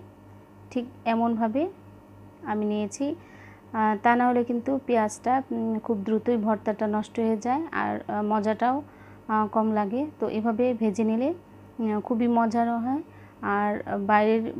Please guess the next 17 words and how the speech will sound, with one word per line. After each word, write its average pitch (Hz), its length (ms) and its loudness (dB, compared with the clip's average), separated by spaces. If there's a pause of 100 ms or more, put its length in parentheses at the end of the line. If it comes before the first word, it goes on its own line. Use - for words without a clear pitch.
(320)
উম, 208 260 -2
হোটেলগুলোতেও 220 800 0
কিন্তু 240 380 -2 (560)
ঠিক 277 220 -2
এভাবেই 226 480 0 (540)
ভর্তা 202 320 -2
করা 190 240 0
হয়। 226 220 -4 (520)
এখানে 269 280 4
আমি 262 120 6
দিয়ে 247 240 2
নিলাম 233 400 4
অল্প 220 300 0
একটু 233 300 -2
সরিষার 214 420 0 (120)
তেল। 233 220 -2 (1160)
আর 220 140 2